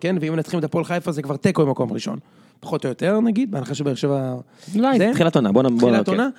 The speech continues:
Speaker 1: האם זו קבוצה שעדיין יכולה לדעתך לרוץ עד הסוף,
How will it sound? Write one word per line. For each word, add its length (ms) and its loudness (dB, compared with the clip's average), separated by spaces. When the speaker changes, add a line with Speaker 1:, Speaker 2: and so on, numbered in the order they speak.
Speaker 1:
האם 200 2
זו 100 0
קבוצה 260 -2
שעדיין 300 -2
יכולה 240 0
לדעתך 320 -2
לרוץ 280 -2
עד 100 -6
הסוף, 440 -4